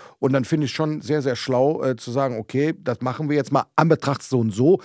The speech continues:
Was ich auch sehr, sehr gut finde, was man hier auf jeden Fall erwähnen sollte, ist, wenn du mit Tieren auf den Platz fährst,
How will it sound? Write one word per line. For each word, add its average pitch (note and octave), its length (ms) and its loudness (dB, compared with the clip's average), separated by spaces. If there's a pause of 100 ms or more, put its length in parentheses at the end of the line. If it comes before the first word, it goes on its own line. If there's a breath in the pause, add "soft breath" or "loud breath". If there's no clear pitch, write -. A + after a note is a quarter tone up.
(160 loud breath)
Was A#2+ 260 -2
ich A#2 160 -4
auch G#2+ 140 -2
sehr, C#3+ 340 2
sehr F3+ 140 2
gut E3+ 180 -4
finde, F#3 240 -2
was D3 140 -2
man C3+ 100 -2
hier B2+ 140 0
auf A#2+ 120 -6
jeden G3+ 140 0
Fall D#3 160 -2
erwähnen C3+ 320 -2
sollte, C3+ 240 -4
ist, - 240 -10
wenn A2+ 120 -6
du A2+ 60 -6
mit G#2+ 220 -6
Tieren A3+ 540 2
auf - 180 -2
den B2 160 0
Platz C#3 300 -4
fährst, D#3+ 320 -2